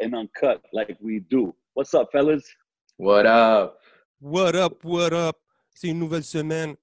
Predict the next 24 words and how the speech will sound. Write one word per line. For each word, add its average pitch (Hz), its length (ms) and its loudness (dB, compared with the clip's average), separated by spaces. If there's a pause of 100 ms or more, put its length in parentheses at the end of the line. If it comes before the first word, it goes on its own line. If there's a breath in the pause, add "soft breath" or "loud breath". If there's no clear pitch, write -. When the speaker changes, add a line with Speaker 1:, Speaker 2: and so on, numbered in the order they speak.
(240)
Speaker 3:
une 180 100 -6
nouvelle 151 300 -4
news. 147 260 -4 (380)
On 180 100 0
est 165 160 -6
toujours 156 320 -6
en 147 100 -4
confinement. 143 640 -8 (360)
Il - 20 -4
y 180 60 -4
a - 20 -4
quand 170 120 -6
même 160 100 0
Speaker 2:
Toujours. 151 160 0
Speaker 3:
beaucoup 202 120 -2
de - 60 -10
choses 156 360 0
qui - 100 -8
se 165 100 -6
sont 147 180 -4
passées - 360 -12
dans 143 140 -10
la 127 100 -14
semaine 147 440 -8